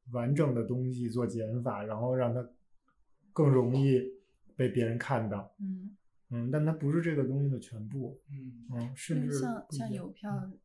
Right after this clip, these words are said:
Speaker 2: 里面的，嗯，叫什么？就最高，最高的拍卖价是最早的那枚黑便士。
Speaker 3: 嗯，英国那个。
Speaker 2: 对，
Speaker 1: 嗯。
Speaker 2: 就是在他拍出三千五百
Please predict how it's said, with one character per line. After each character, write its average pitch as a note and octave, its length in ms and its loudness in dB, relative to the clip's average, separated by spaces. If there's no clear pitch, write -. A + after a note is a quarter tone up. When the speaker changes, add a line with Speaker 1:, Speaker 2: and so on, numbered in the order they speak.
Speaker 2:
里 F3+ 180 -10
面 D#3+ 280 -8
的， E3 520 -12
嗯， E3 500 -14
叫 - 200 -12
什 - 160 -16
么？ - 240 -14
就 - 240 -18
最 F#3+ 180 -4
高， F#3+ 460 -8
最 F#3+ 160 -6
高 F#3 260 -4
的 E3+ 220 -4
拍 - 240 -8
卖 E3+ 180 -4
价 D#3+ 260 -8
是 - 300 -10
最 F#3 180 -10
早 E3+ 260 -8
的 C#3 60 -10
那 F3 120 -6
枚 F3 100 -6
黑 F#3 120 -12
便 F#3 300 -10
士。 - 380 -12
Speaker 3:
嗯， B2+ 260 -8
英 C3 180 -6
国 B2+ 100 -8
那 A#2+ 120 -8
个。 - 220 -16
Speaker 2:
对， C#3+ 120 -4
Speaker 1:
嗯。 D#2+ 200 -6
Speaker 2:
就 A#3 160 -8
是 A#3+ 100 -6
在 A#3 340 -4
他 A3+ 240 -8
拍 A#3 200 -10
出 A3 180 -14
三 A3+ 220 -10
千 G#3+ 240 -6
五 F#3+ 140 -10
百 E3+ 400 -8